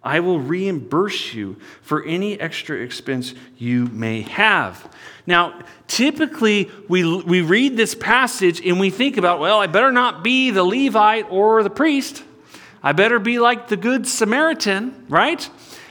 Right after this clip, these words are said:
But, and, but I wanna be,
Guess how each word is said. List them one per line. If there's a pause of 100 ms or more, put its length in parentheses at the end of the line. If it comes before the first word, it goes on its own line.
(160)
But,
and, (220)
but (380)
I
wanna
be,